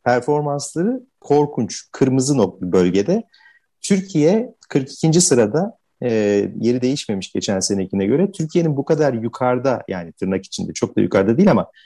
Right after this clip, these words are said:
hani çok diplerde olmamasının nedeni de aslında, e, yenilenebilir enerji kullanım düzeyinin fazla olması. Yani oradan gelen puanlar biraz arttırıyor Türkiye'nin şeyini. Bir de emisyonlarının tabii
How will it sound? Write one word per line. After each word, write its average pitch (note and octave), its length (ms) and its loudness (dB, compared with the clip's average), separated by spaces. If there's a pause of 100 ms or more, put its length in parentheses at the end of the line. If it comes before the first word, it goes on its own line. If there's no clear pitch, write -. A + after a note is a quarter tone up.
(320)
hani - 260 2
çok F3+ 340 2
diplerde C3 440 4
olmamasının A#2+ 640 2
nedeni C#3+ 360 0
de A3 200 2 (400)
aslında, B2+ 800 -4
e, C#3 140 -4
yenilenebilir C3+ 640 -2
enerji B2+ 440 -8 (140)
kullanım B2 420 2
düzeyinin A2+ 360 2
fazla A#2+ 360 2
olması. F2+ 400 -2
Yani F2 120 -6
oradan A#2 440 2
gelen F2 260 -4
puanlar F2 640 -6 (100)
biraz F2 280 2
arttırıyor E2+ 640 0
Türkiye'nin D#2+ 440 0
şeyini. D#3 320 2
Bir B2+ 80 4
de B2 240 4 (240)
emisyonlarının A2+ 720 4
tabii B2 320 0